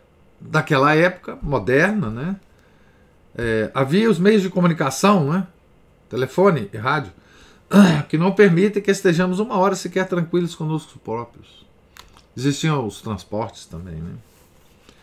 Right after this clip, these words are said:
O meio social em que se desenvolve a vida de São Francisco de Sales acaba por ser uma extensão do ambiente af-,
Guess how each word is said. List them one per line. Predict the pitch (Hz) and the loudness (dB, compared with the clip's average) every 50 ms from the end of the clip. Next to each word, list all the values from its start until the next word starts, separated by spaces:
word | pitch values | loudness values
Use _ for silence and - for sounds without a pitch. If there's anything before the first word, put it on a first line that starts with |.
| _ _ _ - _ _ _ | _ _ _ -20 _ _ _
O | - 160 | -2 2
meio | 175 202 247 269 262 233 | 4 6 6 4 2 0
social | - - 214 202 - - 190 196 220 233 202 151 107 87 - - - - - - _ _ _ - | 0 0 -2 -2 0 2 2 2 4 2 0 0 -2 -4 -8 -16 -20 -20 -20 -20 _ _ _ -6
em | 151 170 | -4 -2
que | 160 202 | -2 -4
se | 170 - 185 | -4 -4 -4
desenvolve | 170 165 180 180 180 180 156 135 165 196 208 190 156 131 139 | -4 -2 0 0 2 2 2 4 6 6 6 6 6 4 4
a | 143 139 | 2 2
vida | 131 139 185 208 190 160 151 | 2 2 2 2 2 2 0
de | 135 - | -2 -2
São | - 151 143 | -4 -4 -4
Francisco | - 127 117 - - 180 185 170 - - 110 | -2 -4 -6 -6 -4 -4 -4 -4 -4 -8 -12
de | 104 - | -14 -12
Sales | - - 156 165 175 135 101 - - - - _ _ - - - - _ _ - _ | -6 -4 -2 -2 -2 -4 -6 -8 -12 -18 -20 _ _ -20 -20 -20 -20 _ _ -14 _
acaba | - 147 - - 196 214 220 208 202 | -4 -4 0 2 4 4 4 2 0
por | - 196 196 | 2 2 2
ser | 196 - - 202 196 | 2 4 4 4 4
uma | 196 196 | 4 2
extensão | 190 - - 180 170 156 - - 175 180 180 165 143 | 0 0 0 0 0 0 0 0 0 0 0 0 0
do | 139 143 | 2 2
ambiente | 151 156 151 156 156 165 156 - 160 | 2 4 4 2 2 2 0 -2 -4
af-, | 147 - | -6 -6